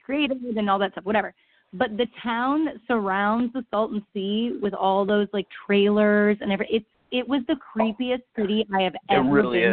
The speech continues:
Speaker 2: is.
Speaker 1: to. And I was like, I
Speaker 2: Totally.
Speaker 1: literally felt like I was in Texas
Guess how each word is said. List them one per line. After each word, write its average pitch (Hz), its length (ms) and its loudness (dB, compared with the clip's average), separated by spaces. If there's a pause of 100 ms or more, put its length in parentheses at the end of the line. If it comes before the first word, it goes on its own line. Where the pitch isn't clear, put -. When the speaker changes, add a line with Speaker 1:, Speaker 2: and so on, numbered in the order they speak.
Speaker 2:
is. - 80 -10
Speaker 1:
to. 339 140 -2 (1000)
And 339 100 0
I 339 140 -2
was 349 180 -6
like, 349 180 -8
I 277 100 0
Speaker 2:
Totally. 262 260 -2
Speaker 1:
literally 294 460 -2
felt 302 220 -6
like 285 120 -8 (100)
I 254 120 -8
was 254 200 -16
in 240 140 -6
Texas 262 300 -8